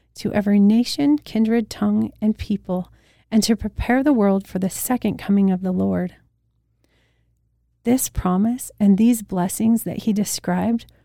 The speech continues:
are what we are a part of. This is the work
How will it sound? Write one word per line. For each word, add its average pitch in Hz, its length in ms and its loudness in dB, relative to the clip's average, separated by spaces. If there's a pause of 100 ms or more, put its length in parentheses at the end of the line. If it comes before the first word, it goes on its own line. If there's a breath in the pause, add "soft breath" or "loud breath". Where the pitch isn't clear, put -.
(200)
are 240 120 4
what 240 260 4
we 240 400 4
are 226 220 2
a 226 60 2
part 220 360 0
of. 196 260 -4 (600)
This 285 280 4
is - 200 -4
the 277 120 0
work 247 560 -2